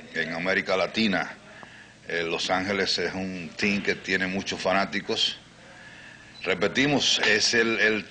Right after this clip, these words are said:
team que al originar, eh, su, al jugar por primera vez en la Liga Nacional en mil ochocientos ochenta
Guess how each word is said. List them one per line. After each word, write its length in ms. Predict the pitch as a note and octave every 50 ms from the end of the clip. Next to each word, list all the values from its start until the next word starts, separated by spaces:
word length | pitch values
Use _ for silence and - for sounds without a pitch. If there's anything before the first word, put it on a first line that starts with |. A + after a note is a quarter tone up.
| -
team 680 | - - D#3 E3 C#3+ A#2+ A#2 B2+ D3 D#3 B2+ G#2 F2 -
que 300 | - G2+ G2+ G2+ G2+ G2
al 280 | G2 F#2+ F#2+ F#2 F#2+ F#2+
originar, 560 | F#2+ F#2+ F#2 F#2+ G2+ F#2+ G#2+ A#2 C3+ C#3 B2+
eh, 600 | B2+ G#2+ F#2+ F2+ E2 E2 D#2+ D2+ D2 D2 - - -
su, 240 | - G#2 G2+ F2+
al 140 | E2+ F2 E2+
jugar 280 | F#2+ G2 G#2+ B2 C#3+ C3
por 160 | C#3+ C3 G#2
primera 300 | G#2 A2 A#2+ B2+ B2+ A#2
vez 160 | A#2+ B2 B2
en 80 | A#2+ A2
la 100 | G2+ G2+
Liga 200 | G#2+ A2+ A2+ A2
Nacional 480 | G#2+ G#2 - A2 G2+ G#2+ A2 G#2+ G2+
en 120 | F#2 F2+ F2+
mil 140 | F#2+ G#2 A2
ochocientos 560 | A2 - G#2+ - - G#2+ G#2+ A2 G2+ A2 G#2
ochenta 520 | F#2+ - - A2 A2+ A2 - - E2+ -